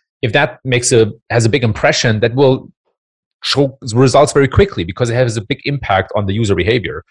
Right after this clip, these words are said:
But the small, like, the, the sh-, shade of a, of a button color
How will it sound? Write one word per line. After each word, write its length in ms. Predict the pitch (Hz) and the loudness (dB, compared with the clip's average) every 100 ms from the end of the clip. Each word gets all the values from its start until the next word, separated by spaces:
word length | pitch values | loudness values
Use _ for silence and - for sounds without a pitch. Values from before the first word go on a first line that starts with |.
| _ - _ - | _ -20 _ -8
But 80 | - | -2
the 100 | 127 | 0
small, 380 | - 135 151 | 2 4 4
like, 180 | - 135 | 2 2
the, 140 | 127 113 | 0 0
the 100 | 113 | 0
sh-, 140 | - _ - | -4 _ -6
shade 340 | - - 180 | -2 2 4
of 160 | 156 123 | 4 4
a, 100 | 113 90 _ | 0 -2 _
of 100 | 107 | -4
a 80 | 107 | -2
button 460 | 95 90 151 - 110 | -4 -4 -4 -2 -4
color 580 | - - 85 82 87 | -4 -2 0 2 0